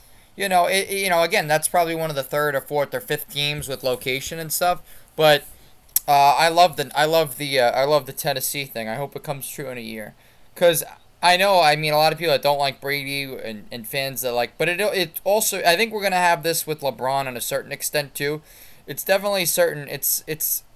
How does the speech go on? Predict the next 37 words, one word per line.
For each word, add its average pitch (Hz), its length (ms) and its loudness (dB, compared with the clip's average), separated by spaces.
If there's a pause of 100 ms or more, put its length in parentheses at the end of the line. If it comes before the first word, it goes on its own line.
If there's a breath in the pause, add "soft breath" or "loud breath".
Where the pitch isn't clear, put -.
(520 loud breath)
it's 160 160 -4
a 165 60 -2
change 196 320 0
of 220 80 -2
an 202 100 -2
era. 165 240 4
It's 160 140 -2
a 147 40 -6
moving 165 280 -6
of 160 140 -4
a 151 40 -2
guard, 143 640 2
and 139 380 -4
it 151 200 0
is 214 160 0
a 202 60 -6
little 190 200 0
sad 170 360 2
to 139 60 -8
see, 160 380 -4
to - 140 -8
see 165 200 0
him 143 120 -2
go 165 260 2
in 120 60 -4
a 92 60 -12
sense. 104 380 -12
Even 180 200 -4
if 202 100 -6
you're 185 140 -6
rooting 185 260 -2
for 190 260 -2
him 190 160 -4
or 185 240 0
against 214 380 -2
him, 135 100 -10
even 92 300 -12